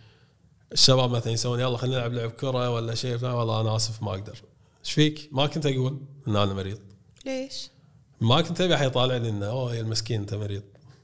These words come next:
Speaker 1: النظرة هذه كانت بايخة.
Speaker 2: أكيد.
Speaker 1: غير إن أنا اكتفيت من الناس اللي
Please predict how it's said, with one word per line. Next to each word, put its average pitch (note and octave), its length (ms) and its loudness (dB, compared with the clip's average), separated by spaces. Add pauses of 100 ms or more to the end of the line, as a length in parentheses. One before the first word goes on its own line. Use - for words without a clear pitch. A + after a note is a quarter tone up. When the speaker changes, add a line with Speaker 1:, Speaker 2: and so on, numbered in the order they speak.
(480)
Speaker 1:
النظرة B2+ 440 2
هذه B2 80 -4
كانت G#2+ 560 -6
بايخة. G#2 320 -6 (180)
Speaker 2:
أكيد. A3 300 -12 (1200)
Speaker 1:
غير D3 560 6
إن C3+ 140 0
أنا C#3+ 220 2
اكتفيت B2+ 600 2
من A#2 80 0
الناس B2 420 0
اللي G#2+ 420 -6